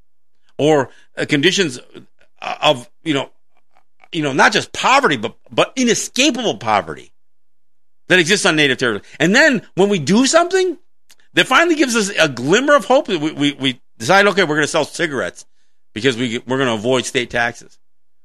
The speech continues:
It turns into a, into a, a forty-year battle, for crying out loud. We, we, we, we start, you know, developing gaming. And I'm not a, a big fan of tobacco or gaming. We start developing gaming as, as a way to,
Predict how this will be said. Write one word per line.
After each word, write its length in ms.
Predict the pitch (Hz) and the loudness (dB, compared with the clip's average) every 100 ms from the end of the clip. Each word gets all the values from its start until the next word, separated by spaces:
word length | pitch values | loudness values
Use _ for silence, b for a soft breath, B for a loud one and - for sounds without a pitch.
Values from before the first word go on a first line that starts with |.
| - | -18
It 140 | - - | -16 -4
turns 260 | 277 285 | 0 2
into 240 | 285 269 269 | 0 0 0
a, 160 | 269 | 0
into 200 | 247 233 | -2 0
a, 80 | 262 - - | -2 -2 -6
a 100 | 180 | -8
forty-year 580 | 151 - 220 262 254 277 | -6 0 2 2 2 0
battle, 360 | 214 285 339 262 | 2 2 2 0
for 140 | 156 | -4
crying 300 | - 214 95 | -2 -2 -2
out 140 | 90 | -4
loud. 360 | 90 78 69 - - - - - - - - - | -8 -10 -12 -20 -20 -20 -20 -20 -20 -20 -18 -2
We, 200 | 165 151 | 0 0
we, 320 | 156 143 117 - - | 0 -2 -2 -16 -2
we, 260 | 151 151 - | -2 -2 -8
we 80 | 135 | -6
start, 320 | - 196 185 - - - - | 2 2 2 -10 -20 -20 -10
you 140 | 180 | -2
know, 100 | 156 | -2
developing 460 | 120 160 202 156 123 | 2 2 2 0 -2
gaming. 580 | 135 180 220 247 226 175 - - - - | 0 2 2 -2 -4 -8 -18 -20 -10 -2
And 120 | 240 | 2
I'm 140 | 277 | 2
not 220 | 269 220 | 2 2
a, 140 | 185 180 | 0 -4
a 40 | |
big 220 | 170 185 | -2 -4
fan 240 | - 202 202 | 0 2 2
of 120 | 156 | 0
tobacco 360 | 160 202 220 208 | 0 2 2 2
or 240 | 202 254 | 2 2
gaming. 360 | 190 143 110 123 | 2 -2 -2 -4
We 100 | 156 | 0
start 200 | 214 190 | 0 2
developing 300 | 214 214 139 | 0 0 0
gaming 340 | 156 202 233 | 0 0 0
as, 140 | 202 | -2
as 180 | 165 165 | -2 -4
a 60 | 156 | -4
way 180 | 175 196 | -4 -4
to, 240 | 180 151 | -4 -6